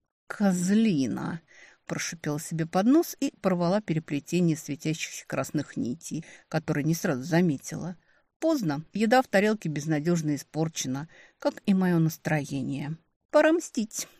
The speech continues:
Услышала, как в ванной заработал душ, и направилась в её сторону с чётким решением перекрыть холодную воду. По дороге меня перехватил Мишка, за руку втянул в комнату и требовательно ткнул носом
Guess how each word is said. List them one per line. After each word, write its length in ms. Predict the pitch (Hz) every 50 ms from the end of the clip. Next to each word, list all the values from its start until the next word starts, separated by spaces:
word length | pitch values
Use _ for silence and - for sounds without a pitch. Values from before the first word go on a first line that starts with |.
| _ _ _ _ _ - - - _ -
Услышала, 420 | - 254 - 370 392 415 - 320
как 260 | 262 - 233 233 - 247
в 20 |
ванной 280 | 247 294 302 302 285 254
заработал 540 | 226 220 226 233 233 254 247 - 254 220 - -
душ, 480 | 175 151 143 156 151 165 - - - -
и 80 | - 170
направилась 600 | 165 160 156 - - 165 190 220 226 196 170 -
в 20 | -
её 220 | 156 143 156 170
сторону 540 | 170 - _ - 185 170 156 139 143 - 127
с 40 | -
чётким 420 | - - - 151 - - 143 147
решением 480 | 147 135 135 - - 214 240 220 165 143
перекрыть 460 | - - 143 - - - 156 170 -
холодную 500 | - - 117 117 117 131 131 139 139 135
воду. 480 | 131 - - - - - 151 151 - - _ _ - - - - _ _
По 80 | - 247
дороге 380 | 233 277 311 381 392 330 208 170
меня 220 | 180 214 262 285
перехватил 720 | - 233 220 - - 208 196 196 - - 226 220 180 - _ -
Мишка, 560 | 151 147 156 147 - - - - - - 165 - - - - - _ _
за 220 | - 156 156 165 151
руку 200 | 147 - - 147
втянул 320 | - - - 147 151 147
в 100 | 139 -
комнату 500 | - - 202 254 294 277 214 170 - 156
и 60 | 151
требовательно 680 | 151 - 165 175 214 214 214 175 165 - 156 151 147 143
ткнул 380 | 160 - - 160 160 156 147 143
носом 460 | 147 151 175 214 - - 165 147